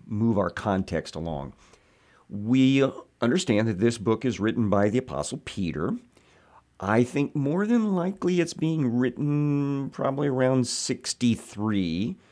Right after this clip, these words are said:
uh, probably the latter half of sixty-three, from Rome. And I believe Peter has kind of swept through the area of Turkey,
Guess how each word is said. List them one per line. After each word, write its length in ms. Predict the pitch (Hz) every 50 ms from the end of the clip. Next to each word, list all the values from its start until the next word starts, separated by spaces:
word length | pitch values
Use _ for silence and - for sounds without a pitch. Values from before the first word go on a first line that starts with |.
| _ _ _ _ _ _ -
uh, 100 | - -
probably 300 | - - - - 147 135
the 60 | 110 117
latter 300 | 104 104 107 110 104 98
half 320 | 87 90 90 87 - -
of 80 | 95 -
sixty-three, 760 | - 98 92 - - 98 92 - - 98 101 104 107 107 107
from 560 | 107 - - - - 127 127 131 131 131 123
Rome. 520 | 117 107 117 120 120 113 101 90 71 - - - _ _ _ _ _ _ -
And 140 | 92 82 87
I 40 |
believe 280 | 90 90 98 107 101 -
Peter 280 | - 117 113 98 104 101
has 100 | 98 -
kind 180 | - 107 90
of 80 | 85 - - - - _ _
swept 680 | - - - - - 156 151 147 139 131 123 - - -
through 800 | - - - _ 117 120 123 120 107 95 92 92 98 110 113 110 - _ _ _ _ _ _ _
the 560 | 92 95 87 107 101 101 101 98 98 90 80 - - - _ _ _ _ _ _ _ _ - _ -
area 460 | - 131 123 123 117 120 120 113 107
of 160 | 101 95 - -
Turkey, 720 | - - - 135 127 120 - - - 92 90 101 143 151